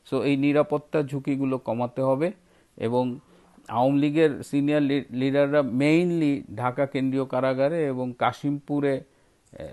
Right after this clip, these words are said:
যে সিক-, হাই সিকিউরিটি জেলটা আছে সেখানে রয়েছে। তো সেই, সেইখানে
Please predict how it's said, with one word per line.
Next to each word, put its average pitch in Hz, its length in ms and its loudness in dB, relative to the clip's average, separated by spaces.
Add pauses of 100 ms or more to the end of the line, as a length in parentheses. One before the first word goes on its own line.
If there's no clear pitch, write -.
(120)
যে 107 440 -4
সিক-, 127 260 -10
হাই 127 200 0
সিকিউরিটি 143 1000 -4
জেলটা 131 400 -2
আছে 180 220 -6 (140)
সেখানে 151 380 -2
রয়েছে। 90 360 -10
তো 147 180 -6
সেই, 160 480 -2 (560)
সেইখানে 151 960 0